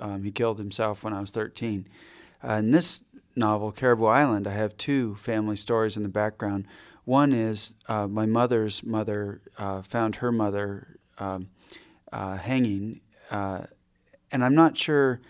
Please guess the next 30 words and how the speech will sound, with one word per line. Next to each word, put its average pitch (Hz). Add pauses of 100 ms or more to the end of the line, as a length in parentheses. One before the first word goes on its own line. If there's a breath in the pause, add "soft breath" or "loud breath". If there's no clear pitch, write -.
(220 soft breath)
exactly 151
that 117
that's 123
the 120
truth 143
in 113
real 117
life, 104
but 104
that's 123
what 120
I 117
ended 117
up, 110
the 107
version 117
I 104
had 110
in 104
the 101
book, 110
because 110
I've 110
heard 131
several 147
versions 107
in 107
real 110
life, 120
and 107